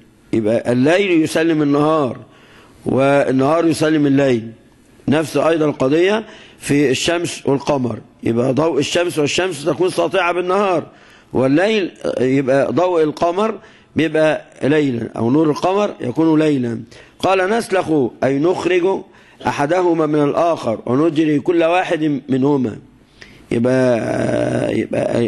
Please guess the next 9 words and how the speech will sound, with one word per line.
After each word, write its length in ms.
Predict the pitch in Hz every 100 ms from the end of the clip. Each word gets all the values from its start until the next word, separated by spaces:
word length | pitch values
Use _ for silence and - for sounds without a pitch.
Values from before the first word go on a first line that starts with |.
| -
الليل 420 | 117 143 175 160 147
هيسلخ 500 | - 147 160 147 135
منه 220 | 147 156
النهار، 460 | 143 135 143 180 220 - - - - - -
ونقول 800 | - 123 135 135 123 110 131 160
على 220 | 151 143
ذلك 600 | 139 151 156 143 160 151 -
معناها 640 | 123 135 151 156 143 123 127 - - -
في 420 | - 156 165 165